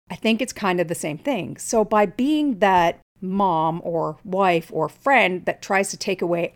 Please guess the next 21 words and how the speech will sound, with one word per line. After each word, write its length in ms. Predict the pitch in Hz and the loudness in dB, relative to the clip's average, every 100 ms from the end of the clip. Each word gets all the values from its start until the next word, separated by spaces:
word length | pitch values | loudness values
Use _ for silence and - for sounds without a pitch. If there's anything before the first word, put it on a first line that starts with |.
| - | 4
all 480 | 185 208 226 214 180 | 8 10 10 8 6
of 120 | 156 | -2
the 60 | |
pain 440 | - 175 151 147 156 _ _ _ | -10 -10 -10 -12 -16 _ _ _
and 220 | 196 180 - | -2 -2 -4
tr-, 180 | - - | -12 0
all 360 | 196 196 214 214 | 6 8 6 4
of 80 | 180 | 0
the 80 | |
hurt 600 | 185 175 147 147 - - - | -4 -6 -10 -10 -14 -14 -10
and 500 | 180 175 170 165 170 - - 196 | -4 -2 -2 -4 -8 -16 -20 -10
do 220 | 220 208 | -4 -2
everything 440 | - 185 202 214 185 | 0 0 -2 -4 -4
for 180 | 180 - | -4 -4
everybody 360 | 175 170 165 | -4 -4 -2
else 280 | 160 165 - | -2 -2 -6
and 120 | 170 | -10
take 200 | - 214 | -8 -10
care 280 | - - 269 | -8 -6 -6
of 80 | 226 | -4
everything, 500 | 165 165 160 165 165 | -6 -6 -8 -8 -10